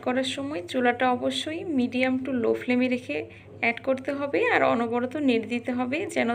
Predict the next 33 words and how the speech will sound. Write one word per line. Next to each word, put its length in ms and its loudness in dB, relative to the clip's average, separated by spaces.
দলা 260 6
পেকে 240 -2
না 80 4
যায়। 160 -4
এভাবে 360 4
আমি 200 -4
কিছুক্ষণ 540 -4
নেড়ে 280 4
চেড়ে 300 4
নিয়েছি। 360 0
দুধ 180 0
যখন 240 0
কিছুটা 340 -4
ঘন 160 2
হয়ে 240 4
এসেছে, 320 -2
এ 100 0
পর্যায়ে 360 4
সুজির 380 -4
চপগুলো 380 2
দিয়ে 200 2
দিব। 160 0
চপগুলো 440 4
দিয়ে 140 4
চুলা 220 4
মিডিয়ামে 460 4
করে 220 2
দিয়েছি। 340 -2
এখন 160 0
চার 260 4
পাঁচ 140 2
মিনিট 260 -2
ফুটিয়ে 300 2